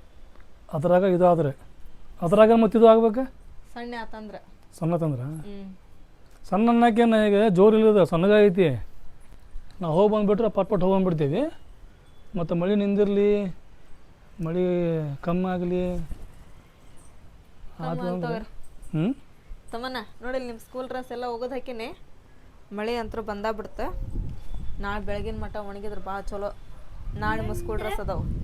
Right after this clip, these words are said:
Speaker 2: ಇಲ್ಲಾಂದ್ರೆ ಏನ್ ಮಾಡಕ್ಕಾಗಲ್ಲ, ಕಲರ್ ಡ್ರೆಸ್ ಹಾಕೊಂಡು ಹೋಗ್ಬೇಕು. ಟೀಚರ್ಗೆ ಹೇಳ್ಬೇಕು, "ಮಮ್ಮಿ ಒಗದ್ ಹಾಕಿದ್ರೆ ರಾತ್ರಿ ಎಲ್ಲ ಮಳೆ ಬಂತು, ಒಣಗ ಎಲ್ಲವೂ ಹಸಿದ್ವು" ಅಂಥೇಳಿ. ಮತ್ತೇನ್ ಮಾಡ್ಬೇಕು?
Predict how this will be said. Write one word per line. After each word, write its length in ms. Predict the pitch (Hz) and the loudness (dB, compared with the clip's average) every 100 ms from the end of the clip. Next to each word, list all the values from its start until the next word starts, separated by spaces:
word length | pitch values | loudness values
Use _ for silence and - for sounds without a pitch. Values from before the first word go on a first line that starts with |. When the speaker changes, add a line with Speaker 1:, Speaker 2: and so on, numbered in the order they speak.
| - - - - - - | -6 -6 -6 -6 -6 -8
Speaker 2:
ಇಲ್ಲಾಂದ್ರೆ 340 | 220 233 269 269 | -8 -6 -4 -2
ಏನ್ 100 | 269 | -2
ಮಾಡಕ್ಕಾಗಲ್ಲ, 460 | 269 269 247 220 | -4 -2 -2 -2
ಕಲರ್ 260 | 220 233 247 | -2 0 0
ಡ್ರೆಸ್ 240 | 262 269 | 0 -4
ಹಾಕೊಂಡು 300 | 262 - 269 | -6 -8 -6
ಹೋಗ್ಬೇಕು. 380 | 294 247 190 208 202 - - - - - - - - - - | -4 -4 -6 -10 -10 -12 -20 -20 -14 -12 -12 -12 -14 -12 -10
ಟೀಚರ್ಗೆ 340 | 247 262 254 | -4 -4 -2
ಹೇಳ್ಬೇಕು, 420 | 240 220 208 214 | -6 -6 -8 -8
"ಮಮ್ಮಿ 280 | 214 214 226 | -8 -8 -8
ಒಗದ್ 260 | 233 220 233 | -6 -6 -6
ಹಾಕಿದ್ರೆ 440 | 220 220 214 233 | -8 -8 -6 -6
ರಾತ್ರಿ 340 | 220 208 208 214 | -4 -6 -6 -8
ಎಲ್ಲ 160 | 214 | -8
ಮಳೆ 240 | 214 202 214 | -6 -6 -6
ಬಂತು, 340 | 208 202 214 220 196 - - - - | -6 -10 -8 -8 -10 -14 -20 -20 -14
ಒಣಗ 220 | 208 208 | -12 -8
ಎಲ್ಲವೂ 380 | 214 208 202 202 | -6 -4 -4 -6
ಹಸಿದ್ವು" 540 | 208 190 220 190 208 226 196 - - - - - - | -8 -10 -12 -12 -10 -12 -12 -20 -20 -18 -14 -14 -14
ಅಂಥೇಳಿ. 440 | 196 190 208 190 185 - - - | -16 -12 -10 -10 -10 -14 -20 -18
ಮತ್ತೇನ್ 320 | 214 226 226 | -14 -12 -12
ಮಾಡ್ಬೇಕು? 320 | 214 185 175 | -14 -16 -18